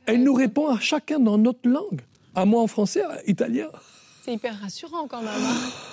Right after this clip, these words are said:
Speaker 1: Oui, alors peut-être même trop.
Speaker 2: Hmm.
Speaker 1: Pourquoi je dis que trop ?
Speaker 2: Mhm.
Speaker 1: Parce que c'est la période covid, on peut pas aller la voir,
Speaker 2: Oui, oui.
Speaker 1: ce qui est inadmissible à mes yeux.
Speaker 2: Mhm.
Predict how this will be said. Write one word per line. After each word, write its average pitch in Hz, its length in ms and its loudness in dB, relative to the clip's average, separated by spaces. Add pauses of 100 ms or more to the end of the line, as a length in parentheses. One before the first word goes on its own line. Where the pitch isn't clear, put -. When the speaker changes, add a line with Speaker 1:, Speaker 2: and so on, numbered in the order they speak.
(300)
Speaker 1:
Oui, 285 440 6
alors 220 240 0 (300)
peut-être 254 280 4
même 233 220 6
trop. - 300 -6 (300)
Speaker 2:
Hmm. 240 180 -10 (760)
Speaker 1:
Pourquoi 240 420 2
je 165 100 2
dis 185 140 6
que - 80 -14
trop ? 233 260 2
Speaker 2:
Mhm. 233 60 -6
Speaker 1:
Parce - 240 -6
que 214 280 2 (1080)
c'est 302 240 0 (160)
la 233 100 4
période 240 320 2
covid, 220 360 4 (1080)
on 233 120 4
peut 220 120 2
pas 220 160 2
aller 202 180 4
la 175 120 2
voir, 160 400 -2
Speaker 2:
Oui, 220 80 -16
oui. 196 80 -12
Speaker 1:
ce - 140 -16
qui 165 180 -2
est 156 220 -2 (360)
inadmissible 180 680 2
à - 40 0
mes 151 120 0
yeux. 170 240 0
Speaker 2:
Mhm. 226 500 -8